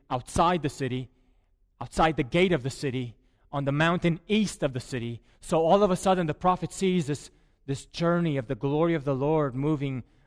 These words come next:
from the Holy of the Holies to the temple, to the outer temple, then to the city, and eventually leaving the city. And all of a sudden, the city that was supposed to be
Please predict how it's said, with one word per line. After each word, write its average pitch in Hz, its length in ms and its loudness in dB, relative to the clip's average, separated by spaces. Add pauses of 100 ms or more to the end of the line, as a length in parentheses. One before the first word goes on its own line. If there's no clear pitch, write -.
from 127 200 -8
the 127 80 -4
Holy 165 420 0
of 160 80 -2
the 151 80 -6
Holies 135 600 -4 (380)
to 139 100 -16
the 117 80 -8
temple, 151 460 -4
to 127 100 -10
the 120 100 -2
outer 143 220 -2
temple, 127 560 -8 (360)
then 127 140 -4
to 127 100 -12
the 113 80 -6
city, 117 600 -6 (600)
and 127 80 -10
eventually 127 400 -6
leaving 123 340 -4
the 110 80 -6
city. 117 420 -8 (2500)
And 117 100 -4
all 151 140 4
of 180 80 0
a 175 60 0
sudden, 165 420 2 (260)
the 147 120 0
city 220 360 2
that 196 140 6
was 175 100 2
supposed 196 480 4
to 165 60 -10
be 165 280 0